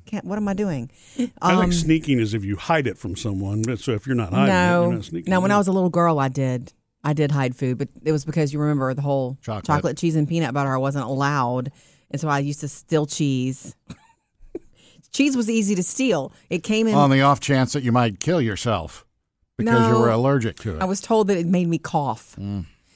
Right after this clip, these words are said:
Speaker 1: No, cheese was easy to steal because it was in individually wrapped packages. Nobody was counting, so I would take the top one off.
Speaker 2: You mean American cheese slices?
Speaker 1: American cheese slices.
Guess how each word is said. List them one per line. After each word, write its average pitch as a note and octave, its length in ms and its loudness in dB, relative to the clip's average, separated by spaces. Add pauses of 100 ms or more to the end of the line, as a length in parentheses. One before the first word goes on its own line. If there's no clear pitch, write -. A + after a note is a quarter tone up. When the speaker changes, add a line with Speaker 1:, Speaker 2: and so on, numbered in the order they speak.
(180)
Speaker 1:
No, F#3+ 280 0
cheese B3+ 300 2
was G#3+ 140 4
easy F#3 240 4
to D#3+ 80 4
steal E3+ 440 2
because D#3+ 320 0
it D#3+ 80 2
was D3 140 0
in D3+ 160 2
individually E3+ 540 2
wrapped D#3 480 0
packages. D#3+ 680 0
Nobody F3 300 4
was D#3 100 0
counting, F3 500 0
so D#3 140 2
I D3 40 4
would D3 120 -2
take E3+ 180 0
the D3+ 80 -12
top D#3+ 300 2
one D#3+ 100 0
off. F3 280 2
Speaker 2:
You D3+ 100 4
mean E3 140 4
American C#3 400 2
cheese C3+ 300 -2
slices? C3 300 0
Speaker 1:
American G3+ 280 4
cheese A3 220 0
slices. F#3 380 0